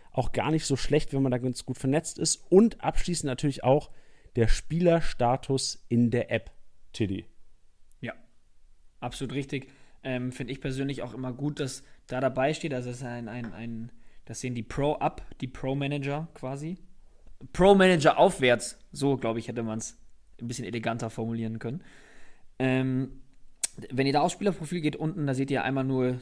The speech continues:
Speaker 2: den Haken, ob er fit ist oder ein anderes Icon, je nachdem, wie er halt eben gerade so drauf ist. Und wenn man da drauf geht, sieht man nochmal von Liga Insider geupdatet, ähm, ja, was, was denn bei dem Spieler überhaupt passiert. Ich finde es manchmal nämlich ganz gut,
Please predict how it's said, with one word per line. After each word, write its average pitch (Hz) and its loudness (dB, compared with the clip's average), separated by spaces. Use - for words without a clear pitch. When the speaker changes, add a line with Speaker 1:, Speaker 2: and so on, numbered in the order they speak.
Speaker 2:
den 117 -4
Haken, 131 -4
ob 107 -6
er 113 -8
fit - -8
ist 123 -2
oder 110 -4
ein 107 -8
anderes 127 -4
Icon, 120 -4
je 113 -2
nachdem, 113 -4
wie 113 -4
er 113 -6
halt 110 -8
eben 113 -8
gerade 123 -4
so 113 -6
drauf 160 4
ist. 226 -2
Und 135 -6
wenn 131 0
man 135 0
da 147 4
drauf 165 2
geht, 156 -4
sieht 156 -6
man 160 -2
nochmal 139 -2
von 139 -4
Liga 147 0
Insider 127 -2
geupdatet, 127 -4
ähm, 117 -2
ja, 120 0
was, 127 -2
was 127 -2
denn 123 -2
bei 120 0
dem 120 -2
Spieler 131 0
überhaupt 120 0
passiert. - 0
Ich - -12
finde 180 -2
es 165 -2
manchmal 196 -4
nämlich 156 -4
ganz 131 -4
gut, 202 -2